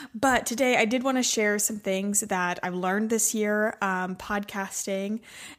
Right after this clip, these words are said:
and, uh, some things about the podcast and some things just about content creation and all that kind of stuff. Um, I did wanna take a second before we get into that and before we get into the story to read a couple of our reviews.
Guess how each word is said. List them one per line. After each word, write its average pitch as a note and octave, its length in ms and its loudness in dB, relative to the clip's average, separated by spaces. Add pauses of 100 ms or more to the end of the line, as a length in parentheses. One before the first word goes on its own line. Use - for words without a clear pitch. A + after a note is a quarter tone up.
and, F#3+ 560 0
uh, G#3 160 4
some A3 200 0
things G#3+ 160 -2
about G3+ 140 0
the - 120 -12
podcast A3+ 420 -6
and G#3+ 120 -10
some G#3+ 240 -2
things G#3 380 -2
just G3+ 220 -4
about G3 340 -4
content G3 360 -6
creation D4+ 580 -6
and G#3 100 -4
all F3 80 -6
that F3+ 140 -8
kind F#3+ 100 -8
of F#3+ 80 -6
stuff. - 400 -2 (480)
Um, G#3+ 340 4
I A#3 100 4
did C4 160 -4
wanna F4 160 -2
take D#4 180 -4
a A#3+ 60 0
second C#4+ 600 2 (200)
before A#3+ 600 0
we A#3+ 120 2
get G3 300 0
into A3 500 0
that D4+ 240 4
and C#4 60 -2
before G#3+ 220 -4
we G3 60 -2
get G#3 140 -4
into G3+ 120 -8
the G#3+ 120 -8
story G#3+ 380 0 (320)
to B3 100 2
read A#3+ 160 4
a A#3 40 4
couple B3 280 0
of A#3 100 0
our A3+ 100 4
reviews. G#3+ 680 0